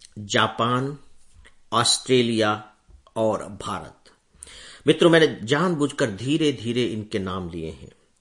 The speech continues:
अब आप एक बार मैप उठाएं या एटलस में देखें,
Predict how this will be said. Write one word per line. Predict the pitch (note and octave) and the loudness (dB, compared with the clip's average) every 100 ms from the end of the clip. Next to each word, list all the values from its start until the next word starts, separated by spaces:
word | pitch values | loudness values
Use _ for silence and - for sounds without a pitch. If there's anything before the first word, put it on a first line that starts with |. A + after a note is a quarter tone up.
| _ - | _ -4
अब | C#3+ D3 | 0 0
आप | D3 - - _ - | -2 -6 -20 _ -4
एक | C3+ G#2 | -2 0
बार | B2 G2 G2+ | 0 0 -2
मैप | A2+ G#2 F#2 | -2 -2 -8
उठाएं | - E2 - - _ - _ - _ | -14 -16 -16 -20 _ -20 _ -20 _
या | G#2+ - B2+ | -6 2 4
एटलस | C3+ F#2+ F2+ F2 | 4 -2 -6 -6
में | D2 | -10
देखें, | - - | -14 -18